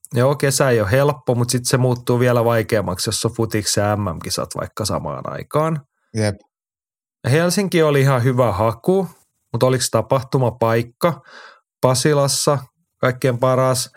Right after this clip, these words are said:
Speaker 1: Sitten niinku isompana juttuna se, että niinku herrat otti aika ison harppauksen siinä omassa niinku liiketoiminnassaan, että sitä riskitasoa kohotettiin todella nopeasti näin niinku isolla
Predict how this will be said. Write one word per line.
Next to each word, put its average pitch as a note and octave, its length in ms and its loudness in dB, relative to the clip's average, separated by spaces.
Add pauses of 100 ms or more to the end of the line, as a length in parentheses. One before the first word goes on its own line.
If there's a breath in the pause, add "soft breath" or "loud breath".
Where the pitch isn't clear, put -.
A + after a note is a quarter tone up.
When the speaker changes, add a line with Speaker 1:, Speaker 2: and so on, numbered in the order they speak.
(440 loud breath)
Speaker 1:
Sitten E3 440 2
niinku D3+ 360 0
isompana D3+ 640 0
juttuna C#3+ 460 0
se, C#3+ 140 2
että C#3 280 0
niinku B2+ 420 -4
herrat C3+ 380 0
otti B2+ 260 -2
aika B2+ 200 0
ison C3+ 420 2
harppauksen A2 840 -2
siinä A2 300 -2
omassa A#2+ 640 0 (840)
niinku F2+ 340 -8 (720)
liiketoiminnassaan, G2+ 1300 -2
että G2 140 -6
sitä A#2+ 220 0
riskitasoa F2+ 680 -2
kohotettiin F#2 720 -8
todella A2 380 -2
nopeasti - 600 -6
näin G#2+ 120 -4
niinku A2 160 -6
isolla G2 420 -2